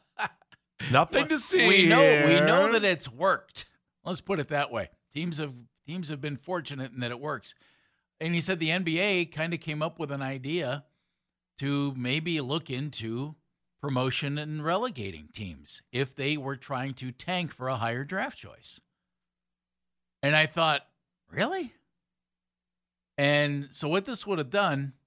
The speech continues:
Speaker 2: and, and stick with me on this because Adam Silver gave a, a conclusion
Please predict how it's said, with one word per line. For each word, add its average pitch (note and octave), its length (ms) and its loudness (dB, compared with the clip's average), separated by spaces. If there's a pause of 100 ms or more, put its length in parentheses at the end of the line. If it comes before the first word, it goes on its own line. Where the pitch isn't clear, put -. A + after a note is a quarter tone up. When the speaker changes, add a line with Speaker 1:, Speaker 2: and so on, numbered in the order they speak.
(720)
Speaker 2:
and, C#3+ 200 2
and C#3+ 300 0 (320)
stick - 320 -6
with D3+ 200 -2
me A#2+ 100 0
on G#2+ 120 -2
this A2+ 180 -4
because A#2+ 340 -8
Adam C3+ 260 -4
Silver A#2 520 -6 (540)
gave B2 200 -2
a, G2 360 -6
a G#2+ 80 -14
conclusion G#2+ 800 -10